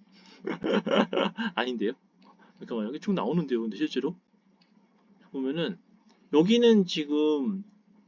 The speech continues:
이렇게 찍은 거고, 지금 우리 코드가, 아, 네임,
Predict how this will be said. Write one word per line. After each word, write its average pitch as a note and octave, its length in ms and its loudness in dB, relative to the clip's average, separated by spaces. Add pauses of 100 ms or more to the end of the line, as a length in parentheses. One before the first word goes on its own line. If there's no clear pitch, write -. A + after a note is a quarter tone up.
(320)
이렇게 D3+ 300 -8
찍은 C#3+ 240 -8
거고, A#2 480 -4 (3750)
지금 C3 220 -8
우리 B2+ 100 -6
코드가, D3 560 -8 (2000)
아, A#2+ 1300 -6 (400)
네임, E3 540 2